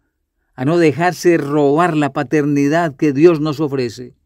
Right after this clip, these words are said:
Sí, hermanas y hermanos, no nos dejemos robar lo que nos es propio. El Señor nos ha mirado con benevolencia,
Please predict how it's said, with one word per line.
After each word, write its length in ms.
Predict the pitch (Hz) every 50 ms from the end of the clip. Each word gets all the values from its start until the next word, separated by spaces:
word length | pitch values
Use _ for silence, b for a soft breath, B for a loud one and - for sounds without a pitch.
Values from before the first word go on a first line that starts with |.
| _ _ _ _ _ _ _ _ _ _ _ _ _ _ _ _ _ _ _
Sí, 460 | - - - - 202 214 208 202 185
hermanas 440 | 165 147 160 196 190 185 175 151 131 160
y 20 |
hermanos, 580 | 170 160 151 143 131 117 110 110 110 - _ _ _ _ _ _ _ _ _ _ _ _ _ _ _ _ _
no 260 | - 127 147 170 196
nos 220 | 196 185 185 170 147
dejemos 500 | 160 151 127 160 185 185 175 170 160 147
robar 540 | - 160 165 170 160 151 165 185 175 160
lo 160 | 151 160 151 -
que 120 | - 156
nos 220 | 151 147 139 123
es 140 | 156 143 -
propio. 480 | - 151 147 139 117 - 123 110 110 - _ _ _ _ _ _ _ _ _ _ _ _ _ _ _ _ _ _ _ _ _ _ _
El 60 | -
Señor 400 | - - 139 135 147 160 165 156
nos 220 | 160 156 135 - 156
ha 80 | 156
mirado 480 | 160 156 151 151 180 185 175 160 143 -
con 200 | - 147 147 135
benevolencia, 960 | 147 147 147 147 143 147 151 151 160 185 196 170 - - 143 127 113 113